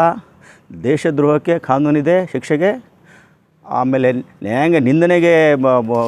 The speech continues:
ಶಿಕ್ಷೆ ಇದೆ. ಆದರೆ ಆ ಸಂವಿಧಾನ ನಿಂದನೆಗೆ ಶಿಕ್ಷೆ ಇಲ್ವಲ್ಲ, ಇದೇ ಭಾಳ ಆಶ್ಚರ್ಯ. ಈ ದೃಷ್ಟಿನಲ್ಲಿ ಎಲ್ಲವೂ ಕೂಡ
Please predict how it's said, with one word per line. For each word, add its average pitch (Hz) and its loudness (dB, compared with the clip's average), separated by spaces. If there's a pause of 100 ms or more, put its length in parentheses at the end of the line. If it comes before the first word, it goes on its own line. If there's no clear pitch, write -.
(140)
ಶಿಕ್ಷೆ 156 -2 (100)
ಇದೆ. 175 2 (320)
ಆದರೆ 151 0 (760)
ಆ 120 -4 (240)
ಸಂವಿಧಾನ 190 -2 (100)
ನಿಂದನೆಗೆ 175 2 (140)
ಶಿಕ್ಷೆ 147 -4
ಇಲ್ವಲ್ಲ, 131 2 (600)
ಇದೇ 185 -2
ಭಾಳ 151 2 (120)
ಆಶ್ಚರ್ಯ. 101 -4 (460)
ಈ - -6
ದೃಷ್ಟಿನಲ್ಲಿ 147 0 (600)
ಎಲ್ಲವೂ 175 4 (120)
ಕೂಡ 175 0